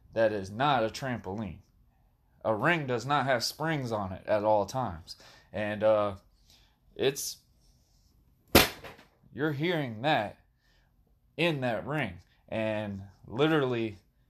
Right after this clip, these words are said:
those boards hurt, people. I mean, you have a pad that maybe,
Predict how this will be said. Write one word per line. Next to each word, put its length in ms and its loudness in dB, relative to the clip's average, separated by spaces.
those 220 4
boards 380 -2
hurt, 360 -2
people. 420 -10
I 140 2
mean, 240 -4
you 160 -4
have 280 6
a 260 -2
pad 580 6
that 260 2
maybe, 1000 0